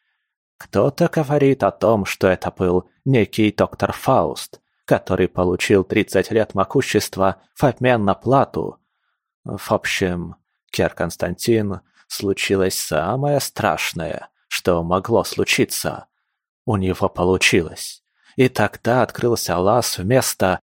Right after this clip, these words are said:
где всегда горит огонь, и всегда кричат грешники. И я думаю, вы понимаете, кто ответил ему.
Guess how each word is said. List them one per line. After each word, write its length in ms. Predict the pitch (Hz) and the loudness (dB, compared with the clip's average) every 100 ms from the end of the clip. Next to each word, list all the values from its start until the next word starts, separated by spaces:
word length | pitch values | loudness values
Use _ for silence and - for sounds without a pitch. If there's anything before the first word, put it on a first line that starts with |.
| _ | _
где 260 | - 113 92 | -4 0 0
всегда 520 | - - 95 - 98 | 0 -4 -4 -2 -4
горит 400 | - 95 98 - | -2 -2 -2 -2
огонь, 480 | - - 113 90 82 _ _ _ | -10 -2 0 0 -6 _ _ _
и 100 | 107 | -4
всегда 460 | 92 - 107 - - | -2 0 -2 0 -2
кричат 460 | - 107 - 120 | 0 -2 0 -2
грешники. 800 | - 156 135 - 98 - 87 82 _ _ _ _ - | 0 2 2 2 -2 -2 -4 -4 _ _ _ _ -10
И 80 | 98 | -8
я 280 | 82 113 | 0 2
думаю, 600 | 110 - 90 85 82 80 - _ _ - | 2 0 0 -2 -6 -8 -12 _ _ -6
вы 380 | - 90 85 85 - | -2 0 -2 -6 -4
понимаете, 840 | 90 87 95 117 92 80 - 85 | -2 -2 0 0 0 -4 -8 -10
кто 320 | - - 107 | -2 2 2
ответил 500 | 85 - 135 123 90 | 0 2 0 2 -2
ему. 640 | 85 90 92 104 80 - | -2 -2 0 0 0 -6